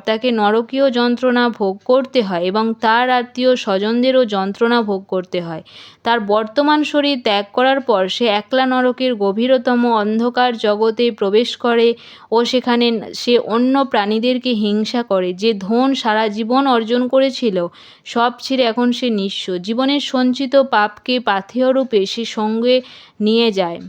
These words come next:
এইভাবে পরমেশ্বর ভগবানের ব্যবস্থাপনায় যমরাজের তত্ত্বাবধানে আত্মীয় স্বজন পোষণকারী ব্যক্তিকে তার পাপকর্মের ফল ভোগ করার জন্য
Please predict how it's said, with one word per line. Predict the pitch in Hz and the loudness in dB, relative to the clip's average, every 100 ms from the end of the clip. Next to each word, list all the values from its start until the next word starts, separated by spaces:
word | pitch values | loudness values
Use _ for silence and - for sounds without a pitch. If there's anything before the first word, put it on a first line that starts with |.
| - _ _ _ - _ | -20 _ _ _ -20 _
এইভাবে | - 285 311 330 330 | 0 2 2 2 2
পরমেশ্বর | 262 233 247 277 262 302 294 | 2 2 2 0 0 0 0
ভগবানের | 233 214 233 269 254 220 | 0 0 2 2 2 0
ব্যবস্থাপনায় | 196 208 208 233 - 277 269 254 214 190 | 0 2 2 0 0 -2 0 0 0 0
যমরাজের | 208 233 240 247 247 262 247 | 0 2 2 2 2 0 0
তত্ত্বাবধানে | 208 196 - 247 262 269 277 247 196 | -2 -2 0 0 2 2 2 2 2
আত্মীয় | - 214 214 - 262 | 0 -2 -4 -2 -2
স্বজন | 247 262 254 254 | 0 0 0 0
পোষণকারী | 247 214 247 247 240 240 247 | -2 -2 0 0 0 0 2
ব্যক্তিকে | 208 196 - 254 220 196 | 2 0 -2 -6 0 0
তার | 190 214 214 | 0 -2 0
পাপকর্মের | 214 202 202 - 233 233 233 226 | 0 0 -2 -2 0 0 -2 -2
ফল | - 214 220 | -2 2 2
ভোগ | 208 240 240 | 2 0 0
করার | 247 247 254 240 | 0 0 0 0
জন্য | 254 233 190 | 0 0 -2